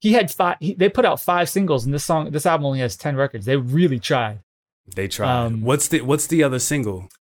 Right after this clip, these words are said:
Speaker 1: Uh, they, so Phenomenon, four three two one, Father, Hot, Hot, Hot, oof. And then Candy, oof. They totally misread, you know what the pro-, I mean, the problem is, is, like,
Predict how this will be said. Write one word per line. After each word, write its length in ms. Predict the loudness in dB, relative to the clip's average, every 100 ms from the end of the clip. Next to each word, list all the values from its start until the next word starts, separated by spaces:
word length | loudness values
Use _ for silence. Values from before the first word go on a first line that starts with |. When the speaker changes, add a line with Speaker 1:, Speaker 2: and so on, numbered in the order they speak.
| _
Speaker 1:
Uh, 240 | 0 2 0 0
they, 140 | -2
so 220 | 0 0 0
Phenomenon, 600 | -2 0 0 2 0 0
four 220 | 0 -2
three 180 | -2 -4
two 200 | -2 -2
one, 260 | 0 -2
Father, 800 | -4 0 2 2 0 0 -2 -6 _ _ _ -4
Hot, 240 | -2 -2
Hot, 260 | 0 -2 0
Hot, 320 | 0 2 0 -4
oof. 300 | -10 -10 -14 _ _ _ _ -6
And 80 | -2
then 140 | 0
Candy, 500 | 0 2 2 0 -4 -8 0
oof. 420 | 2 2 0 -18 _ _ _ _ _
They 100 | 0
totally 460 | 0 2 2 2 2
misread, 420 | 0 2 2 4
you 60 | 4
know 80 |
what 80 | 2
the 80 | 0
pro-, 100 | 0
I 40 |
mean, 100 | 2
the 60 | 2
problem 340 | 2 0 2 0
is, 160 | 0
is, 160 | -2 0
like, 240 | 0 0